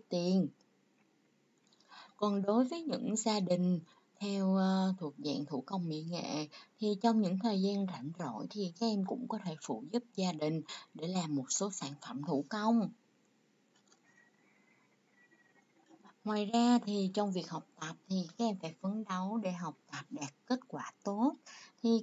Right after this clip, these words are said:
các em cũng sẽ có các học bổng, có tiền thưởng từ những, từ những học bổng của nhà nước tài trợ hoặc từ những tiền thưởng do trường tài trợ cho chúng ta, phát thưởng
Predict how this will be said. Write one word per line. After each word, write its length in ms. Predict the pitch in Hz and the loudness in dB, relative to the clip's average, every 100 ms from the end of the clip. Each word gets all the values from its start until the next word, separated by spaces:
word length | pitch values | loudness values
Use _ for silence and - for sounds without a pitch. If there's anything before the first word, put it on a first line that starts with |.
| 226 | 2
các 60 | |
em 200 | 294 254 | 4 4
cũng 260 | - - 190 | 2 0 -2
sẽ 180 | 190 147 139 | -2 -6 -6
có 180 | 170 190 | -8 -6
các 120 | 262 285 | -6 -4
học 140 | 175 - - | -6 -6 -6
bổng, 420 | 131 120 143 208 | -4 -4 -2 -2
có 140 | 233 247 | 2 2
tiền 180 | 226 175 156 | 2 0 -2
thưởng 460 | 156 - - 233 285 - - - _ _ | -2 -2 2 4 4 0 -18 -20 _ _
từ 220 | 220 214 | 4 4
những, 400 | 208 196 - 170 190 _ - _ _ _ _ _ | 4 4 2 -2 -8 _ -20 _ _ _ _ _
từ 100 | - | 0
những 220 | 214 180 202 | 2 4 2
học 180 | 214 190 | -2 -2
bổng 420 | 165 147 131 160 190 | -4 -4 -4 -4 0
của 400 | 151 - - 214 | 0 0 -2 -2
nhà 220 | 214 202 160 | 0 0 0
nước 240 | 160 220 233 | 2 0 0
tài 160 | 175 135 | -4 -6
trợ 320 | - 131 214 156 - - - | -6 -2 -2 -2 -6 -14 -16
hoặc 260 | - 196 196 - | -6 -4 -4 -2
từ 120 | 214 | 2
những 240 | 208 190 190 | 2 2 2
tiền 260 | 247 202 | 0 0
thưởng 400 | 190 185 - 196 220 | 2 2 2 0 0
do 260 | 208 190 190 | 2 2 0
trường 380 | 185 175 175 175 | 0 0 0 -2
tài 220 | 165 151 | -2 -6
trợ 300 | - - - 254 | -6 -6 -4 -6
cho 100 | 180 160 160 | -6 -6 -4
chúng 140 | 190 | -4
ta, 400 | 220 214 202 208 185 | -2 -2 -2 -2 -2
phát 140 | 233 247 | -4 -4
thưởng 240 | 185 - | -4 -4